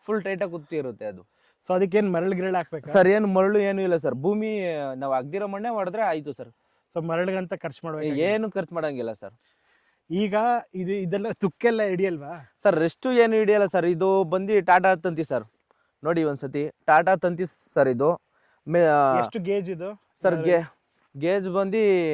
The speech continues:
Speaker 1: ಫೋರ್ ಎಮ್ ಎಮ್ ಸರ್ ಇದು.
Speaker 2: ಓಕೆ.
Speaker 1: ಹಾ.
Speaker 2: So ಇದಕ್ಕೆ ತಂತಿಗೆ ಏನಾದ್ರೂ ಗ್ಯಾರಂಟಿ, ಗ್ಯಾರಂಟಿ ಇದೆಯಾ?
Speaker 1: ಸರ್, ಗ್ಯಾರಂಟಿ ಐತೆ ಸರ್. ಇಪ್ಪತ್ತು ವರ್ಷ ಗ್ಯಾರಂಟಿ ಐತೆ ಸರ್ ಇದು.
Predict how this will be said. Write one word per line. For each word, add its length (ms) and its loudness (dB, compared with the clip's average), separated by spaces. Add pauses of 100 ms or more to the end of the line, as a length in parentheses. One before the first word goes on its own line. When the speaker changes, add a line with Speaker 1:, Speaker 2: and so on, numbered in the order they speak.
(340)
Speaker 1:
ಫೋರ್ 160 2
ಎಮ್ 100 -2
ಎಮ್ 200 -6
ಸರ್ 160 -8
ಇದು. 280 -12 (260)
Speaker 2:
ಓಕೆ. 340 -12
Speaker 1:
ಹಾ. 360 -18 (1600)
Speaker 2:
So 140 -8
ಇದಕ್ಕೆ 280 -6
ತಂತಿಗೆ 240 -4
ಏನಾದ್ರೂ 260 -4
ಗ್ಯಾರಂಟಿ, 320 -8
ಗ್ಯಾರಂಟಿ 280 -8
ಇದೆಯಾ? 220 -12
Speaker 1:
ಸರ್, 120 6
ಗ್ಯಾರಂಟಿ 400 6
ಐತೆ 220 4
ಸರ್. 140 0
ಇಪ್ಪತ್ತು 280 -2
ವರ್ಷ 180 -4
ಗ್ಯಾರಂಟಿ 360 0
ಐತೆ 180 -4
ಸರ್ 160 -12
ಇದು. 200 -16